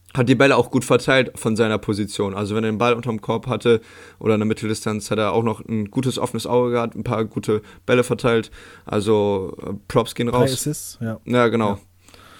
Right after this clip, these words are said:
Speaker 2: Ja. Ja, genau das. Und da ist mir doch der, der kleine nächste Hot Take auch zu eingefallen. Fast nahezu alle Big Men bei uns können werfen. Das ist ja wirklich, <laughs> wirklich krass. Tobi Möller, glaub ich, auch schon mit dem Dreier,
Speaker 1: Ja.
Speaker 2: äh, jetzt beim Spiel.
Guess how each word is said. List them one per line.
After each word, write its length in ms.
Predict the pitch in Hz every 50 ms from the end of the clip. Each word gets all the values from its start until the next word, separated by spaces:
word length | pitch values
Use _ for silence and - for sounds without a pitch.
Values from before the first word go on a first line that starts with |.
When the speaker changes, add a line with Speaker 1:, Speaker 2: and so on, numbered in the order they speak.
| - - - - - - - - - - - _ _ _ -
Speaker 2:
Ja. 80 | 117 110
Ja, 60 | - _ _ _ _ _ _ -
genau 220 | - 139 139 131
das. 360 | 127 135 - - - - - 95
Und 220 | 110 131 123 - _ _
da 120 | - 127 123
ist 140 | 123 - 131
mir 80 | 127
doch 140 | 120 113 - - - - - _ _ _ _ _ _ _ _ _ _ _ _ -
der, 160 | - 123 117
der 140 | 110 120 120
kleine 400 | - - 127 127 123 120 117 117
nächste 360 | 107 113 123 123 - - 110
Hot 140 | 107 123 120 -
Take 200 | 117 110 - -
auch 100 | 120 -
zu 140 | - -
eingefallen. 520 | 87 107 107 110 - - - 107 104 104 - - - - _
Fast 380 | - - - - 139 - - -
nahezu 380 | 123 117 120 120 - - 98
alle 140 | 107 117 120
Big 240 | 107 - 127 117 -
Men 120 | 117 113 107
bei 100 | 107 101
uns 200 | 95 110 - -
können 180 | - 113 104
werfen. 300 | 107 101 95 98 - 101
Das 120 | 98 107 -
ist 40 | 120
ja 100 | 110 107
wirklich, 460 | 113 - - 110 - - - - - - - - - - - - 107
<laughs> 380 | 117 - - - - 170 - -
wirklich 500 | 185 160 151 139 170 147 - 151 143 -
krass. 280 | - 131 123 117 -
Tobi 200 | - - 147 143
Möller, 220 | 135 135 131 135 127
glaub 160 | 123 123 123
ich, 100 | 113 -
auch 160 | - 127 123
schon 160 | - - 107
mit 80 | 104 101
dem 80 | 104 98
Dreier, 360 | - 101 101 101 98 95 - _ _ _ - - - - _ -
Speaker 1:
Ja. 200 | 139 156 151 113
Speaker 2:
äh, 180 | 101 101 95 98 98
jetzt 220 | 98 - - -
beim 140 | 98 98 98
Spiel. 380 | - - - 95 95 98 90